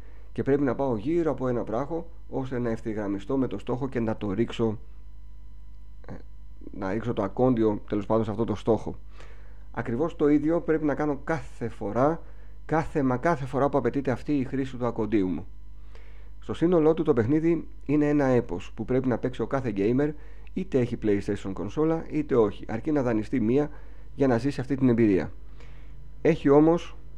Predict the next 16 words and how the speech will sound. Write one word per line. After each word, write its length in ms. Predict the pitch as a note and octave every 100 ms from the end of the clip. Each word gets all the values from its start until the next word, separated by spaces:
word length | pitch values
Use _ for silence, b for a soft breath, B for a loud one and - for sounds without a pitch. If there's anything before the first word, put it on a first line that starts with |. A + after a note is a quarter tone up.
| -
και 100 | B2+
τα 120 | B2+
αρνητικά 420 | B2+ B2 A2+ C3+
του 100 | A#2+
στοιχεία, 440 | G#2 F#2+ - F#2 F#2+
τα 100 | G#2
οποία 280 | G2+ C#3+ B2
δεν 180 | C3+
μπορείς 240 | C3 G#2+ G2+
να 80 | G2+
παραβλέψεις. 640 | G2 F#2 F2+ F2 - - b b b
Το 100 | A2
παιχνίδι 500 | G#2+ A#2+ D#3+ F3 E3+ -
κάνει 240 | - D#3+ D#3
κοιλιά, 460 | C#3+ C3 A2+ G2 - - -
κουράζει, 500 | - C#3 B2+ F#2+ F#2